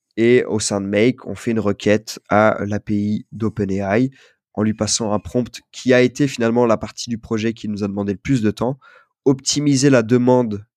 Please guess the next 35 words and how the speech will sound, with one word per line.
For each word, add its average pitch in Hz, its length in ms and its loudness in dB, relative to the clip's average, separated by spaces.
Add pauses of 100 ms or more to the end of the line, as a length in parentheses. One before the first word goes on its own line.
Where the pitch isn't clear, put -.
(160)
et - 60 -10
la 104 100 2
requête 120 380 -4
qu'on 120 120 -6
fait 117 320 -6
à 101 140 -4
OpenAI, 101 540 -4
ça - 160 -16
paraît 101 200 -6
bête, 110 280 -6
mais 104 180 -6 (380)
comment 139 260 4
on 127 120 2
formule 127 680 0 (760)
la 113 200 4
demande 117 460 2
et 107 100 -4
quels 113 240 -2
paramètres 127 500 0
on 113 80 -4
met 120 320 -2 (540)
pour 104 200 0
avoir 117 220 4
les 120 100 2
réponses 117 520 -2
les 110 140 0
plus - 260 -12
probantes 117 760 -2
et 107 240 2
les 101 120 -2
plus 104 440 -4
fiables 110 520 0 (360)
à - 80 -4
chaque - 240 0
requête. - 480 -2